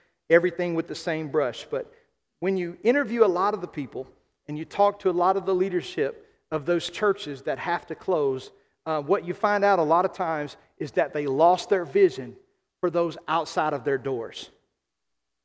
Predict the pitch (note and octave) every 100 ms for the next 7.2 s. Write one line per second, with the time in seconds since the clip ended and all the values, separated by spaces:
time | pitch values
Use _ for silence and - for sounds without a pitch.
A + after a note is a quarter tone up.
0 | _ _ _ _ _ _ _ _ _ _
1 | _ _ _ _ _ _ D3+ - E3+ A#3+
2 | C#4 A#3+ C4+ B3+ G#3+ - G#3+ G3 G3 D#3+
3 | F#3+ F#3 F3 E3+ - C#3+ A#2 A#2 _ _
4 | _ _ _ _ _ - E3+ D#3+ G#3+ B3+
5 | B3 A#3+ A#3 A3 A3 G3+ G3 G3 - A3+
6 | F#3 D3 C3+ - _ - A#3 A3+ F3 D3+
7 | B2+ C#3+